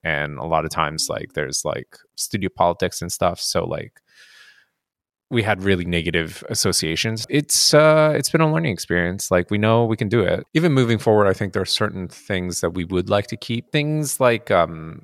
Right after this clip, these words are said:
you know, player feels is really hard to do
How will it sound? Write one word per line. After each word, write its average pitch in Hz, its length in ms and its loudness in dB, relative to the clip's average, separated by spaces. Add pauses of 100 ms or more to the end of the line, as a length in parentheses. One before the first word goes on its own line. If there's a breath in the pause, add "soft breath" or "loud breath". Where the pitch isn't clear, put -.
you 110 140 -2
know, 95 80 0
player 120 280 2
feels 123 720 0
is 98 200 -4
really 98 240 0
hard 90 300 4
to 92 80 -8
do 90 420 -4